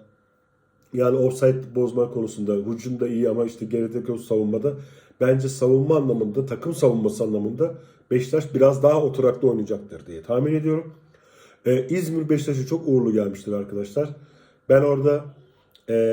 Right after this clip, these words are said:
e, Mustafa Denizli dönemiydi galiba. Hem lig şampiyonluğunu hem Türkiye Kupası'nı kazanmış bir Beşiktaş görmüş. O bir dönem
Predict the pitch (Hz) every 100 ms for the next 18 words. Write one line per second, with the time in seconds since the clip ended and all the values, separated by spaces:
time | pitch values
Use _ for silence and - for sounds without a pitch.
0 | 113 107 107 107 _ _ _ _ _ 123
1 | 107 104 110 - 135 135 131 147 131 117
2 | 107 101 101 101 - 101 123 147 - -
3 | _ _ _ _ - 147 180 202 - -
4 | _ - - - 120 147 156 - 143 135
5 | 139 131 147 151 156 151 - 147 143 131
6 | - 123 - 151 135 123 127 139 135 113
7 | 123 - 117 - 107 95 98 113 104 101
8 | 104 117 123 120